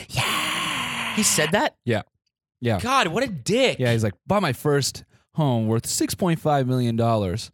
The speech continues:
Speaker 2: It's, that's not an achievement.
Speaker 1: It's a, it's
Speaker 2: Is
Speaker 1: a
Speaker 2: that an achievement? I don't think that's a, like, material things that you buy. Like, that's not a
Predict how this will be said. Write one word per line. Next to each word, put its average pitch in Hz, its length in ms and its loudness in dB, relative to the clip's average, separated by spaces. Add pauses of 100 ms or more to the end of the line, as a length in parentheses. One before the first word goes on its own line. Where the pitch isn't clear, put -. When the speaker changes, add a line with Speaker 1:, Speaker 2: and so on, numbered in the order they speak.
Speaker 2:
It's, 254 220 0
that's 208 340 0
not 233 200 0
an 277 80 0
achievement. 151 720 -2 (180)
Speaker 1:
It's 113 220 0
a, 95 300 2 (160)
it's 104 100 -6
Speaker 2:
Is 190 120 2
Speaker 1:
a - 80 0
Speaker 2:
that 269 80 2
an 240 80 0
achievement? 180 600 -2
I 147 60 0
don't 170 120 0
think 180 140 -2
that's 160 180 0
a, 143 80 -2 (420)
like, 147 260 0
material 185 540 2
things 151 380 -2
that 123 60 0
you 113 120 0
buy. 113 520 2
Like, 117 180 -2
that's 196 200 -2
not 247 120 0
a 160 120 0